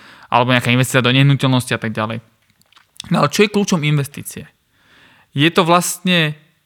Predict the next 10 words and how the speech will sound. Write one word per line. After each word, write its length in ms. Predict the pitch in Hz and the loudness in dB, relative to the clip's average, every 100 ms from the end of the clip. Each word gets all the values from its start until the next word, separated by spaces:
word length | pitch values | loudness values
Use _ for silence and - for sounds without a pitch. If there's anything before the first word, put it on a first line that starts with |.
| _ | _
po 120 | - | -8
právnej 480 | 123 151 165 202 175 | -2 2 4 4 0
stránke 800 | 147 - 151 156 151 156 151 151 - _ | -2 -2 -2 -2 -2 0 0 -2 -8 _
vznik 300 | - 143 214 | -6 0 2
záväzkového 640 | 165 139 151 151 143 131 | 4 4 2 -2 -2 -2
vzťahu, 560 | - 120 117 131 170 - | -4 -8 -6 -6 -8 -6
kedy 320 | 135 123 123 | -6 -4 -2
ja 160 | 143 233 | 2 4
mám 400 | 185 139 147 - | 4 2 2 -2
pohľadávku 880 | 123 120 117 113 107 113 - 139 | -2 -2 -2 -2 -4 -6 -8 -8